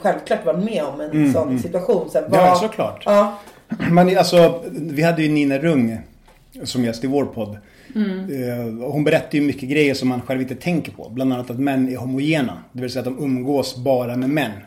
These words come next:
Speaker 2: till mestadels.
Speaker 1: Just
Speaker 2: Och då
Speaker 1: det.
Speaker 2: påverkar man ju varandra, liksom. Så att man, man, alltså, ser sig själva i de andra också. Man är en och samma. Man är den här gruppen, liksom.
Speaker 1: Ja.
Speaker 2: Och där, som vi var inne på innan, man, man formas ju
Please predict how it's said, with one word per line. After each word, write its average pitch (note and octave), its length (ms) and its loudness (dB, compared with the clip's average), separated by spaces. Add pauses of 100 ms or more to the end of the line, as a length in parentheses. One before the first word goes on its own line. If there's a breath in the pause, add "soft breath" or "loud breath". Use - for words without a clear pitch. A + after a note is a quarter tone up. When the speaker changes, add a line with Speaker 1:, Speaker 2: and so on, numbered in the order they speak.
(160)
Speaker 2:
till C#3 120 -4
mestadels. C3+ 800 -4 (300 loud breath)
Speaker 1:
Just G3+ 180 -6
Speaker 2:
Och B2+ 60 -4
då D3 80 2
Speaker 1:
det. - 100 -6
Speaker 2:
påverkar E3+ 520 6
man C3+ 120 0
ju B2 60 -2
varandra, G2+ 340 -8
liksom. G#2 280 -14
Så B2 120 -10
att B2 80 -6
man, B2+ 260 -6 (200)
man, C3 240 -4 (440)
alltså, C3 180 -8
ser D3 280 0
sig - 160 -6
själva C3+ 360 -2
i C3+ 140 -2
de B2+ 140 0
andra C3 240 -2
också. C#3 180 -4
Man B2+ 200 -2
är B2+ 200 -4
en B2 180 -10
och B2 80 -12
samma. C3 440 -4 (340 loud breath)
Man C#3 180 -6
är C3+ 260 -8
den B2+ 120 -8
här A#2+ 120 -10
gruppen, D3 400 -4
liksom. G#2+ 260 -16
Speaker 1:
Ja. F#3+ 140 -4 (300 loud breath)
Speaker 2:
Och C3 100 -10
där, C3+ 380 2
som C#3+ 200 -4
vi C#3 80 -2
var C#3 120 -4
inne C3+ 140 -4
på C#3 140 -6
innan, C#3 340 -2
man, C3 260 -4
man C3 240 -8
formas E3 580 0
ju C#3+ 120 0